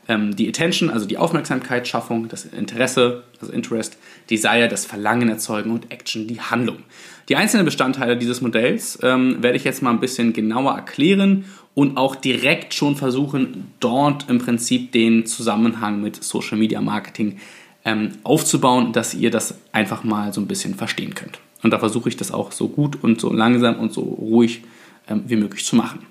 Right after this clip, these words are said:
Fangen wir an mit der ersten Phase, der sogenannten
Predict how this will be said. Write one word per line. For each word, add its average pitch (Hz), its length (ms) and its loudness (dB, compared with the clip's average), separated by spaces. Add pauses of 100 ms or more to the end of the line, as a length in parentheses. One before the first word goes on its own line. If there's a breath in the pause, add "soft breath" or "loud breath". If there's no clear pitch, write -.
(160)
Fangen 202 220 2
wir 214 100 0
an 143 220 4
mit 123 120 4
der 120 140 0
ersten 120 480 0 (140 loud breath)
Phase, 117 580 2 (240 loud breath)
der 113 80 -4
sogenannten 110 680 0